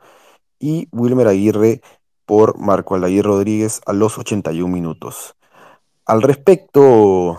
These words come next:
Daniel, me parece que se reclamó mucho por el lado de,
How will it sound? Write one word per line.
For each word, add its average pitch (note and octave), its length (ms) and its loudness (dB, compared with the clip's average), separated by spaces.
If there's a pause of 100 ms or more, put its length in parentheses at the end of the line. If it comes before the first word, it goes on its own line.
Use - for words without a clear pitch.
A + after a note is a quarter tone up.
Daniel, F#2+ 600 0 (1400)
me B2 140 0
parece D#3 500 2
que C#3+ 340 -2 (720)
se - 220 -4
reclamó G#2+ 720 2
mucho B2+ 520 -4
por - 160 -10
el F#2 100 -4
lado G#2+ 260 2
de, F#2 320 -4